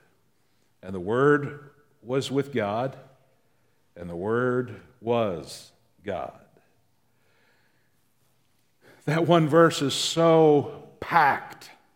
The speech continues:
with powerful truths, with incredible information.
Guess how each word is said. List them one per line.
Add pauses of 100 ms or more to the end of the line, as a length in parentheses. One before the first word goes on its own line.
(1200)
with (420)
powerful
truths, (240)
with (160)
incredible
information.